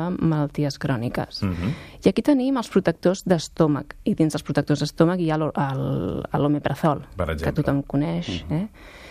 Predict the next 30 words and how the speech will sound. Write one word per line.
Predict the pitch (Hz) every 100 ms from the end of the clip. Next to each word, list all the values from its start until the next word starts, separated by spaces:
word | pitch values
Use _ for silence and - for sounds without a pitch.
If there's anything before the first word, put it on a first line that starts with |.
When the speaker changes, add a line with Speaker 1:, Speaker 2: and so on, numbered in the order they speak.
| - - - -
Speaker 1:
El | -
coneix | - 160 151
perquè | - 160 -
el | 156
pren | - 156 151 147
sovint | - 160 156
i, | 170 165 147 139 - -
i | - 156 147 -
moltes | 156 160 156 151
vegades | 147 147 143 143
al | 143 143
dia, | 156 135
no? | 139 294 - - - -
Speaker 2:
Val. | - -
Speaker 1:
Aleshores, | 170 180 180
dins | 175 226
els | -
protectors | - 202 - 170
d'estómac, | 156 143 - 220 277 196 330 - - - - -
que | 196
a |
vegades | 185 175 196 202
estan | 196 - 175
mal | 175 165
anomenats | 170 160 147 156 -
com | 175
antiàcids, | 156 147 147 151 170 - 143 - - -
són | - 170
prote-, | - - - -
protectors, | - - - 175 285 -